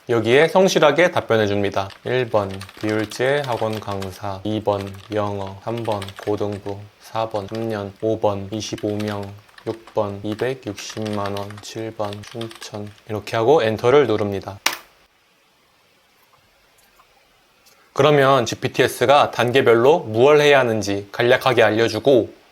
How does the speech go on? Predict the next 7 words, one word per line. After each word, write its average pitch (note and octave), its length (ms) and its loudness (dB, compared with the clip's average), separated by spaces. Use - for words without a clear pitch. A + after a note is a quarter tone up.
자신이 C3+ 380 2
만들어줄 B2 480 4
수 - 160 -2
있는 A#2 220 2
콘텐츠를 C3 640 2
추천해줄 D3 500 2
겁니다. G2+ 400 0